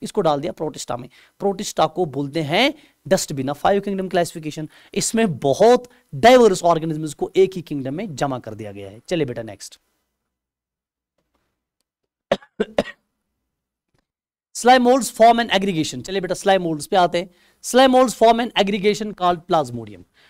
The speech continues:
देखिए स्लाइम मोल्ड जो है ना, ये एक जगह जमा होते हैं और इस एग्रीगेशन को बोलते हैं प्लाज्मोडियम। एक वो प्लाज्मोडियम हो गया मलेरियल पैरासाइट प्लाज्मोडियम, वो अलग है। ये स्लाइम मोल्ड्स की एग्रीगेशन को भी हम क्या बोलते हैं?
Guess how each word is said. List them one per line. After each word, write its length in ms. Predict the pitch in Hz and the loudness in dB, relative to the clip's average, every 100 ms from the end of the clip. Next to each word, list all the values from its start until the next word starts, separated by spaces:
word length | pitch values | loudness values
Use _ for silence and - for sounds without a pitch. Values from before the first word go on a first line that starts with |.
| _ - | _ -4
देखिए 200 | 240 285 | 0 0
स्लाइम 340 | - 214 254 | 2 4 4
मोल्ड 280 | 247 226 240 | 4 4 4
जो 120 | 226 | 2
है 60 | 220 | 0
ना, 60 | 240 | 0
ये 100 | 226 | -2
एक 360 | - 226 190 | 2 4 4
जगह 240 | 160 170 196 | 0 2 2
जमा 280 | 160 185 | 2 2
होते 280 | 202 151 135 | 2 0 -6
हैं 200 | 117 143 - | -10 -12 -2
और 220 | 196 208 214 | 0 0 -2
इस 200 | 240 - 180 | -6 -2 -2
एग्रीगेशन 520 | 196 240 214 - 214 | 0 -2 -4 -6 -6
को 120 | 185 | -6
बोलते 280 | 160 165 190 | -4 -6 -10
हैं 160 | 196 | -12
प्लाज्मोडियम। 800 | - 147 131 127 - - _ 240 | -6 -4 -6 -10 -16 -20 _ 4
एक 160 | 294 240 | 4 4
वो 200 | 208 269 | 2 2
प्लाज्मोडियम 560 | 214 214 208 208 208 | 4 2 2 0 0
हो 100 | 190 | 0
गया 160 | 180 214 | -2 -2
मलेरियल 520 | 175 160 185 190 185 | -2 0 2 0 -2
पैरासाइट 520 | 165 139 143 - 131 127 | -4 -6 -6 -8 -10 -10
प्लाज्मोडियम, 420 | 127 123 120 170 | -10 -10 -8 0
वो 80 | 226 | 4
अलग 260 | 208 233 170 | 6 4 4
है। 160 | - _ _ - - 214 | -4 _ _ -20 -6 0
ये 100 | 233 | 0
स्लाइम 340 | 226 240 262 | 4 4 6
मोल्ड्स 260 | 220 220 - | 2 0 -2
की 140 | 233 - | -6 -2
एग्रीगेशन 600 | 196 196 180 170 165 233 | 0 0 -2 -2 -2 -4
को 120 | 208 | -4
भी 100 | 208 | -2
हम 180 | 185 190 | -2 -2
क्या 140 | 185 | 0
बोलते 280 | 175 180 165 | 2 0 -4
हैं? 180 | 165 285 | -4 -6